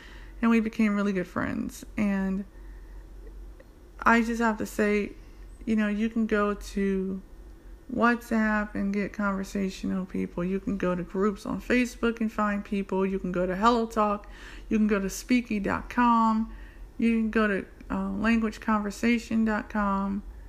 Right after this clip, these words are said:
Um, there are just many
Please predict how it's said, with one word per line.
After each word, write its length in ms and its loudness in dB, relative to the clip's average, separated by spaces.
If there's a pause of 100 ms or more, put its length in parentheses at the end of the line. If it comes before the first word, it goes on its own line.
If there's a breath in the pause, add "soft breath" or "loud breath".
(720 loud breath)
Um, 680 -2 (2500 loud breath)
there 360 4
are 100 2
just 640 -2
many 760 4